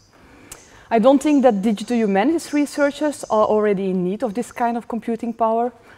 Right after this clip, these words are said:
but I was talking to Nicolas yesterday, and he said that, well, in France, we're noticing that actually we're c-, in digital humanities, we're kind of using a lot of the same tools that, for example,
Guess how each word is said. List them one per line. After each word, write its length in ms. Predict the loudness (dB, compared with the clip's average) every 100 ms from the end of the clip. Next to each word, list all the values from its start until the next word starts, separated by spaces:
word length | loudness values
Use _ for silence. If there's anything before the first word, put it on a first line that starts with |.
| -2
but 100 | 0
I 40 |
was 140 | 0 2
talking 320 | 0 2 -4
to 200 | -2 -2
Nicolas 580 | -2 0 -2 -2 -10 -8
yesterday, 640 | -8 -6 -2 0 2 2
and 160 | 0 -4
he 60 |
said 260 | -2 -4 -2
that, 160 | -4 0
well, 240 | 2 2
in 160 | -2 -8
France, 440 | -2 0 0 -2
we're 120 | -2
noticing 640 | 2 2 0 -6 -2 -2 -4 -20 -4
that 160 | -4 0
actually 320 | -4 0 2 4
we're 160 | 2
c-, 200 | -2 -16 -12 -4
in 180 | 0
digital 320 | 0 -2 -2 0
humanities, 520 | 0 0 0 -4 -4
we're 100 | -8 -8 -4
kind 180 | 0 0
of 160 | -2
using 420 | -4 -2 -2 -2 -2
a 60 |
lot 160 | 0 0
of 80 | -2
the 60 |
same 280 | -4 -4 -4
tools 300 | -4 -4 -2
that, 140 | -4 -6
for 140 | -8
example, 460 | -6 -6 -6 -8